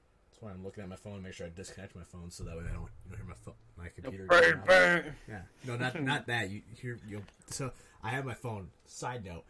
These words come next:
Speaker 1: I have my phone connected to my computer, so whenever I get a notification on my phone, I get it on my computer as well. So if I get a text, it'll go ba-ding, ba-ding, ba-ding. So,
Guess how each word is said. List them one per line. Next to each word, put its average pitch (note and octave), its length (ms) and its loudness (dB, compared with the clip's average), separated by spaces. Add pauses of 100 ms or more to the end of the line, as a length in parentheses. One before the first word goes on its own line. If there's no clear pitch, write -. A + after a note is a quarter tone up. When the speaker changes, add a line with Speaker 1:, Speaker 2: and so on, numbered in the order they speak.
(180)
Speaker 1:
I - 80 -6
have C3 80 -4
my G#2+ 100 -4
phone A2 220 -8
connected F#2+ 300 -10
to G2 120 -10
my F#2 40 -8
computer, F#2+ 400 -8
so A2 160 -10
whenever G2 200 -6
I G#2+ 40 -6
get G2 140 -6
a - 20 -8
notification F#2+ 500 -8
on F#2+ 60 -10
my F2+ 60 -12
phone, F#2 400 -10
I F#2 60 -10
get F#2+ 140 -6
it F2+ 40 -4
on F2 100 -8
my E2+ 80 -10
computer F#2 380 -8
as E2 120 -12
well. F2 260 -10
So - 120 -12
if F#2+ 60 -8
I G#2+ 60 -6
get G#2 80 -6
a - 20 -8
text, - 360 -8
it'll G2+ 140 -8
go F#2 180 -10
ba-ding, A#3 640 -6
ba-ding, A3+ 560 -10
ba-ding. A3+ 460 -6
So, A#2+ 260 -8